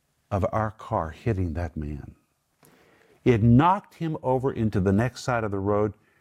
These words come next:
where the oncoming traffic was coming. We put on the brakes and watched as five cars rolled over that man.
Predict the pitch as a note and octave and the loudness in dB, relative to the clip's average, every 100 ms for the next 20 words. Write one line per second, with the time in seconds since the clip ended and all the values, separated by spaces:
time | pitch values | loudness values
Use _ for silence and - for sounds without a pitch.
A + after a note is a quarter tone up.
0 | _ - A#2 A2+ A2+ - C3 D#3 D3 C#3+ | _ -2 0 2 0 0 0 0 0 -2
1 | C3 A#2+ A2+ - B2+ A#2+ B2 - F#2+ - | -2 0 -2 -2 -4 -4 -10 -6 -6 -4
2 | F#2+ F2 F2+ G#2 - _ _ _ _ _ | -4 -2 -2 -4 -8 _ _ _ _ _
3 | _ A#2+ A#2+ C#3+ D3 D3+ C#3 A#2 A#2 A2 | _ 2 4 4 2 0 0 0 0 -4
4 | - A#2 A#2 G2+ G2+ - - - _ _ | -8 -4 0 2 0 -2 -14 -18 _ _
5 | _ _ - _ _ - G#2+ G2+ - - | _ _ -20 _ _ -4 -4 -4 -6 -4
6 | C3+ C3+ C3+ A#2+ - A#2+ G#2 F2 F2+ E2+ | -2 -2 -4 -8 -2 0 0 -4 -6 -10
7 | - _ _ _ _ _ F#2 F#2 F2 F#2 | -20 _ _ _ _ _ 0 2 2 0
8 | F#2 E2+ E2+ E2 D#2+ E2 D2+ C#2+ | -2 -2 -2 -2 -4 -6 -6 -8